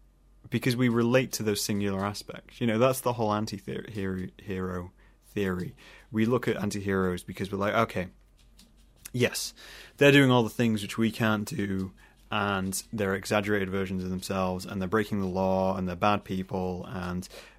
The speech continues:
they're, you know, the system doesn't control them," and that's what we want. We want that act of rebellion,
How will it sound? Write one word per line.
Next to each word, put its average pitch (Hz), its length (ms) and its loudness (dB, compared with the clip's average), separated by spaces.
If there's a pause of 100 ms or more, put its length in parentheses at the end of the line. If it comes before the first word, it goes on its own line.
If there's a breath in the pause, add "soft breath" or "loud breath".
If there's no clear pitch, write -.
they're, 95 160 -4 (280)
you - 100 -8
know, 95 120 -4
the 104 220 -6
system 117 420 0
doesn't 101 320 -4
control 107 500 0
them," 101 300 0
and 117 100 0
that's 127 200 0
what 113 80 -2
we 104 140 -2
want. 95 200 -2
We 98 80 -2
want 117 220 2
that 104 100 0
act - 200 -10
of 90 100 -6
rebellion, 101 440 2